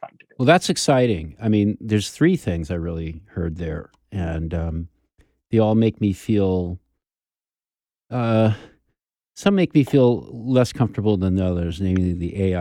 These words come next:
Speaker 2: I part. But, uh, you know, in terms of note-taking, I gotta say, we've been working with Jorge Arango on his new book,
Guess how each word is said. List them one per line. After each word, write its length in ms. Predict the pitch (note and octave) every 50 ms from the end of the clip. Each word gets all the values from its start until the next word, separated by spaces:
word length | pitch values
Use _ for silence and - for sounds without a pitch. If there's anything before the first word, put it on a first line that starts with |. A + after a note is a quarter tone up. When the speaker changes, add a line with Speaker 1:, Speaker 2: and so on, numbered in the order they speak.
| E2+ E2+
Speaker 2:
I 60 | E2+
part. 420 | - - - - E2+ D#2+ D#2+ D#2 -
But, 160 | - F#2 F2+ F2
uh, 140 | F2 E2+ -
you 100 | A#2 A#2 G2+
know, 100 | G2 G2+
in 100 | G2+ G2
terms 320 | - B2+ C3 C3 B2 A#2+
of 120 | B2+ G#2
note-taking, 760 | A2 A2 A2 A2 G#2+ - - A2+ G#2 G2 F2 - F#2+ F#2 F2+ F2
I 120 | E2+ F2
gotta 260 | F2+ A2 G#2 G2 F#2
say, 440 | F2+ - - G#2+ G2+ F#2+ F2+ F2 D#2+ - _ _ _ _ _ _ _ _ _ _ _ _ _ _ _ _ _
we've 180 | - A#2+ A2 G#2+
been 140 | A2 A2 G2+
working 320 | G#2+ A2 G#2 - - G#2+ G2
with 120 | G2 E2+
Jorge 280 | F#2+ A2 G#2 F2+ A2 G#2
Arango 760 | G2 F#2 F#2 F#2 F#2 G2 G#2+ G#2 F#2+ F#2+ F2+ F2 F2+ F#2+ -
on 180 | G2+ F#2+ F#2 F2+
his 240 | F2 F#2+ F2+ - -
new 160 | F#2 F2+ E2
book, 440 | - - G#2+ G2+ F#2+ - _ -